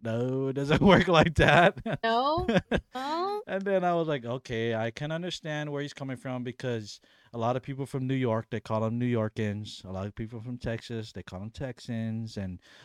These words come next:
Speaker 1: you know what I mean? Like, they go geo-, they go off of geographically, if that makes sense, right?
Speaker 2: Yeah.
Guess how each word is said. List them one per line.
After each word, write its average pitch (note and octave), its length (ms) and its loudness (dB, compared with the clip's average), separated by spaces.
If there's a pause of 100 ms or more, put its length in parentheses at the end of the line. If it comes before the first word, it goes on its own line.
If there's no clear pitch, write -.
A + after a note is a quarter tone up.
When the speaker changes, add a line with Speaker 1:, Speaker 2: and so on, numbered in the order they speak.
Speaker 1:
you E3 120 2
know E3 60 4
what E3 60 4
I D#3 40 2
mean? D#3 220 2
Like, A#2+ 180 0 (160)
they C3 180 0
go C#3 400 0
geo-, A#2+ 400 -4 (280)
they C3+ 100 0
go D#3+ 300 4
off B2+ 340 0
of A2+ 300 0 (240)
geographically, G2 800 -4 (140)
if F2+ 100 -14
that F2+ 140 -10
makes E2+ 180 -14
sense, - 240 -18
right? F2+ 200 -12 (360)
Speaker 2:
Yeah. G#3+ 280 4